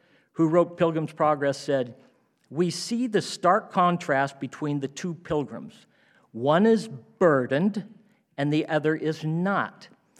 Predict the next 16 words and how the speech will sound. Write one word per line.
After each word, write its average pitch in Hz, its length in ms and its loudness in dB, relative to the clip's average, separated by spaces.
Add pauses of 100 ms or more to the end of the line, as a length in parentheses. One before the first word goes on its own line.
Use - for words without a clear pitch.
(200)
One 175 340 2
is 233 180 4
clutching 196 540 -4
a 160 80 -2
book - 600 -2
that 139 140 -4
is 135 140 -6
a 143 60 -2
light 131 460 0
to 147 100 -10
his 135 140 -6
path. - 520 -6 (520)
The 131 100 0
other 156 220 0
is 123 120 -6
guideless. 127 840 -4